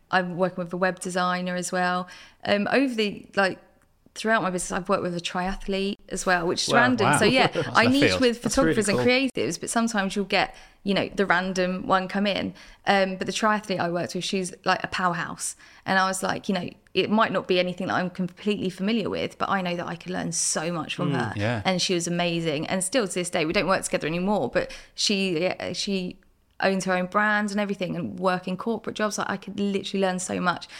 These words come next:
Speaker 1: from you. So, um, so yeah, I've, I've done all that, but, um, yeah, creative. I th-, just like the whole creative side, because I never got into it myself, which I wish I had. It's just quite nice to be part of it. Yeah, all the creative, come my way.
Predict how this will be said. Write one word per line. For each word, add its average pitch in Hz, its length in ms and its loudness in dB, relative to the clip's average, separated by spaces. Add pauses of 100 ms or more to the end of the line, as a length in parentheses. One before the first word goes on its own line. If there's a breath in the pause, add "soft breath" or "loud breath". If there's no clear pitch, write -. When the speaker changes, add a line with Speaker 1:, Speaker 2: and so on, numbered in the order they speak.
(320 loud breath)
Speaker 1:
from 196 220 0
you. 180 140 0
So, 190 280 2
um, 185 300 0 (200 loud breath)
so - 160 0
yeah, 208 120 6
I've, 196 100 0
I've 220 280 -4
done 262 120 4
all 247 140 2
that, 226 280 2
but, - 160 0
um, 214 300 0 (280)
yeah, 247 260 4
creative. 254 640 0
I 220 100 2
th-, - 220 -6
just - 180 0
like - 360 2
the 226 40 -4
whole 208 460 0 (580 loud breath)
creative 214 560 0
side, 180 460 0
because 202 180 -8
I 208 100 2
never 202 300 0
got 185 160 0
into 185 240 -2
it - 80 -6
myself, 175 420 -2
which - 140 -8
I 175 60 0
wish 175 200 -2
I 175 200 -2
had. 196 580 -4 (400 loud breath)
It's 180 220 -2
just - 180 -4
quite - 180 -4
nice 180 260 -2
to 180 60 -8
be 180 140 -6
part 208 220 -2
of 208 60 -8
it. 208 80 -4
Yeah, 247 260 -2 (260)
all 240 160 0
the 220 60 -2
creative, 175 420 -12
come 208 180 -6
my 208 140 -6
way. 180 180 -16